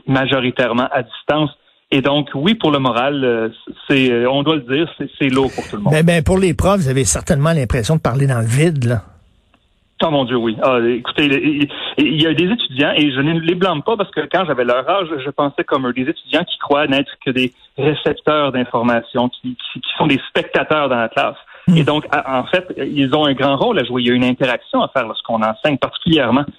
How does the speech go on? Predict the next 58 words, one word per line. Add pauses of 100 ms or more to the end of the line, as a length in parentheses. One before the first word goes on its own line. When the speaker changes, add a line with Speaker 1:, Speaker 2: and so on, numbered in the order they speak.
Speaker 1:
Et
je
veux
dire, (180)
<clears throat>
pour
les
jeunes
au
secondaire
et
au
primaire,
c'est
la
même
chose. (400)
Mais
il
y
a,
il
y
a
quelque
chose
au
cégep
où
est-ce
qu'on
a,
on
s'adresse
à
des
jeunes
adultes (340)
qui
ont (200)
choisi
leur
programme.
Et
donc, (120)
généralement,
le, (160)
la
motivation
est
beaucoup
plus
élevée. (280)
Et
là,
on,
on
n'arrive